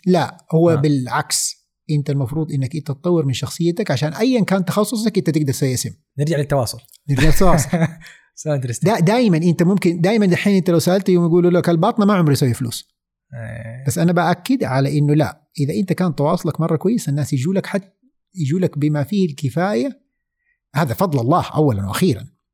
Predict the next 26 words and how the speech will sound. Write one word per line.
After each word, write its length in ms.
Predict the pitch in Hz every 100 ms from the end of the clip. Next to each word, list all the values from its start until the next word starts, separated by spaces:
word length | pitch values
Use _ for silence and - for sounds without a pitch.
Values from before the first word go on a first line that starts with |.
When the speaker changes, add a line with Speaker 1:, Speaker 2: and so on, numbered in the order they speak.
| _ -
Speaker 2:
مم. 180 | 117
Speaker 1:
ثم 380 | 113 165 202 226 311 330 -
إنه 200 | 156 143
تكون 400 | 120 - 175 143 160 175
أنت 200 | 165 -
قوتك 460 | - 196 170 131
في 60 | -
التعامل 440 | 127 131 151 170
مع 160 | 139 123
الناس 460 | 131 165 240 - - _ _ _ _ _ -
ي-، 340 | 131 123 -
يكفي 720 | 131 170 - - 190 214 160
إنه 180 | 135 127 - 147
أنت 180 | 139 147
تقدر 300 | 143 135 120
تحقق 400 | - 143 127 131
دخل. 240 | 110 - - -
Speaker 2:
بس 60 | -
قبل 600 | 180 185 175 160 151 139
شوية 280 | - 220 208
كنت 160 | 190
تقول 480 | - 190 180 139 117
الطب 200 | 113 185
ما 100 | 151
يجيب 180 | 165 185
فلوس. 460 | - 101 - -